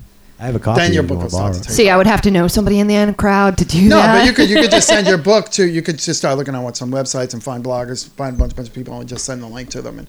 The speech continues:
Speaker 3: It's better
Speaker 2: send
Speaker 3: to
Speaker 2: them a
Speaker 3: have that
Speaker 2: copy.
Speaker 3: stuff copyrighted
Speaker 2: Yeah.
Speaker 3: before you put it out
Speaker 2: Oh,
Speaker 3: there,
Speaker 2: yeah, yeah,
Speaker 3: though.
Speaker 2: yeah. Well, it's easy to get a copyright. Copyrights are the easiest, cheapest things to do.
Speaker 3: 'Cause I am totally a sa-, uh,
Speaker 2: Uh,
Speaker 3: sci-fi
Speaker 2: when we're done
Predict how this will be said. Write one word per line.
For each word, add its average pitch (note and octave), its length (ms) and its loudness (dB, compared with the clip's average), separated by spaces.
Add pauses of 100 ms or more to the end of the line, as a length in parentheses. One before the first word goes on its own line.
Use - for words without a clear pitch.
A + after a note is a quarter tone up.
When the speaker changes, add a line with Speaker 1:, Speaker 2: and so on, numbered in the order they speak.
(140)
Speaker 3:
It's F#3+ 80 -6
better G#3 160 2
Speaker 2:
send F#3 80 2
Speaker 3:
to - 0 -
Speaker 2:
them F#3 100 2
a - 20 4
Speaker 3:
have F#3 120 4
that C3+ 60 4
Speaker 2:
copy. C3+ 100 0
Speaker 3:
stuff E3+ 220 2
copyrighted E3+ 640 2
Speaker 2:
Yeah. D#3 80 0
Speaker 3:
before D#3+ 180 0
you D#3 120 0
put D#3 140 0
it C#3+ 80 -4
out B3+ 200 2
Speaker 2:
Oh, C#3 40 0
Speaker 3:
there, G3+ 200 2
Speaker 2:
yeah, C#3+ 40 2
yeah, F#3+ 180 4
Speaker 3:
though. C3+ 80 0
Speaker 2:
yeah. F#3+ 100 2
Well, E3+ 140 2
it's D#3+ 120 -4
easy F3+ 200 -2
to A#2+ 40 -4
get A#2 120 -6
a - 20 -12
copyright. B2+ 440 -12 (120)
Copyrights F3 520 -2
are D3 40 -6
the C3 240 -10
easiest, D#3+ 420 -8
cheapest D#3+ 360 -8
things C3+ 220 -10
to - 60 -16
do. B2 240 -10
Speaker 3:
'Cause G3+ 140 0
I G3 120 2
am G3 140 4
totally F3+ 360 4
a D#3+ 60 2
sa-, F3 180 -2 (120)
uh, E3+ 40 -2
Speaker 2:
Uh, D3 140 -2
Speaker 3:
sci-fi E3+ 220 2 (120)
Speaker 2:
when D#3+ 100 2
we're F#3 60 4
done E3 80 0